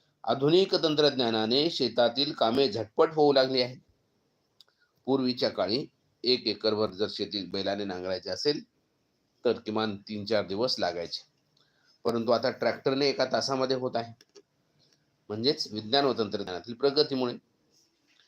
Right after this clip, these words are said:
त्यामुळे बैल करत असलेली कामे, शेतीतील कामे ही कमी झाली आहेत.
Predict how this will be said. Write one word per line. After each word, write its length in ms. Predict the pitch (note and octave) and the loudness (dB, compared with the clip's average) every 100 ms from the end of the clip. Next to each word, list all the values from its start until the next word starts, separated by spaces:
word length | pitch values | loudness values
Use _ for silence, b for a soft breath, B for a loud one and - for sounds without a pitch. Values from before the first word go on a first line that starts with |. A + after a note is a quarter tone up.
| b _ | b _
त्यामुळे 280 | C#3+ D#3 D3 | 2 4 4
बैल 340 | A2 C#3+ E3 | 6 6 6
करत 300 | E3+ - D3 | 4 4 4
असलेली 360 | C3+ - C3+ B2+ | 4 2 0 2
कामे, 540 | - C#3 B2+ A2+ D#3 - | 4 4 4 2 -2 -4
शेतीतील 420 | B2+ A#2 B2 B2 | -4 -2 -4 -4
कामे 320 | A#2+ B2 B2+ | -2 0 2
ही 160 | G#2 B2 | 0 0
कमी 280 | C#3 C#3+ D3+ | 0 2 2
झाली 220 | D3 C3+ | 2 0
आहेत. 140 | B2+ | -4